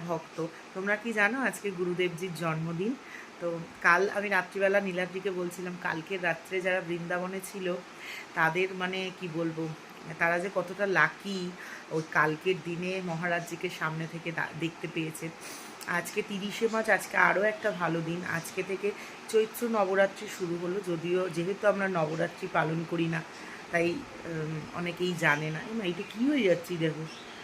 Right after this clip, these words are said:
তারপরে আর একটা জিনিস হচ্ছে গিয়ে, উম, আর একটা জিনিস হচ্ছে গিয়ে আজকে আমাদের যেমন, আহ, বাঙালিদের নববর্ষ হয় তোমার এপ্রিলের fourteenth of April, আজকে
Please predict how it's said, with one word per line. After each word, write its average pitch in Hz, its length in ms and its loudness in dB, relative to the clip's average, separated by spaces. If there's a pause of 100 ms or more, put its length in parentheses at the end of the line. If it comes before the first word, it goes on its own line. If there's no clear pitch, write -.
(420)
তারপরে 175 400 6
আর 175 140 10
একটা 185 280 0
জিনিস 208 340 -2
হচ্ছে 214 300 -4
গিয়ে, 220 400 6 (440)
উম, 170 340 -2 (100)
আর 175 120 2
একটা 185 260 -2
জিনিস 208 320 -4
হচ্ছে 208 240 -6
গিয়ে 208 300 0
আজকে 180 520 4
আমাদের 180 400 2
যেমন, 202 320 0 (400)
আহ, 165 320 2
বাঙালিদের 185 600 4
নববর্ষ 180 680 2
হয় 180 420 2 (180)
তোমার 170 280 0
এপ্রিলের 175 500 0 (480)
fourteenth 190 520 2
of - 140 -4
April, 175 380 0 (480)
আজকে 170 440 6